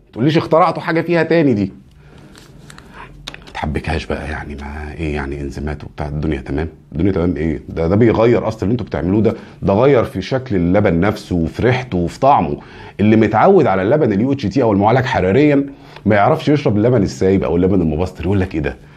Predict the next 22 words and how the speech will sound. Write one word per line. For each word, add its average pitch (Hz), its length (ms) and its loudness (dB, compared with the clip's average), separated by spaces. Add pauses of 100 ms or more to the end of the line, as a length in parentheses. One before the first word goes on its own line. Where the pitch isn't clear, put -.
(140)
لا، 95 120 0
لا، 98 60 0
لا، 104 120 0
ده 92 120 2
ريحته - 280 -2
وحشة - 380 -4
وطعمه 98 340 2
وحش. 98 440 -4
بوظوا 107 560 4
ذوقنا. 131 360 -2 (480)
احنا 113 200 0
اتعودنا 101 520 4
على 107 220 4
الوحش 107 420 -2
بقى، 87 180 -2
هو 123 140 4
ده 139 100 4
الطبيعي 123 440 2
بالنسبة 92 420 2
لنا. 98 260 0 (600)
واللبن 143 420 6
اصلًا 262 580 2